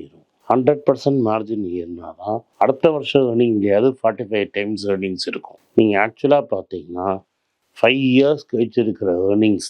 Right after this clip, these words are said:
தான் அது ரெஸ்பான்சிபிளா இருக்கும். That is ஃபேக்டரா இருக்கும். அப்ப நம்மளுக்கு என்ன சொல்றது? ட்ரெண்ட்லயும் சேல்ஸ் இம்ப்ரூவ் ஆகல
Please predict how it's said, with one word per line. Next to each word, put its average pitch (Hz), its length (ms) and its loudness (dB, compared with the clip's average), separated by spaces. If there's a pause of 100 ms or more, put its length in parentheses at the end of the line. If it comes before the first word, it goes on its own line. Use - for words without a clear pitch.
தான் 90 220 0 (600)
அது 110 180 4 (100)
ரெஸ்பான்சிபிளா 98 800 0
இருக்கும். - 280 -12 (140)
That 95 140 4
is 104 100 -2 (340)
ஃபேக்டரா 113 480 2
இருக்கும். - 320 0
அப்ப 113 200 4
நம்மளுக்கு 120 320 4
என்ன 135 200 4
சொல்றது? 90 420 0 (300)
ட்ரெண்ட்லயும் 120 540 4
சேல்ஸ் 123 400 2
இம்ப்ரூவ் 101 340 0
ஆகல 80 260 -8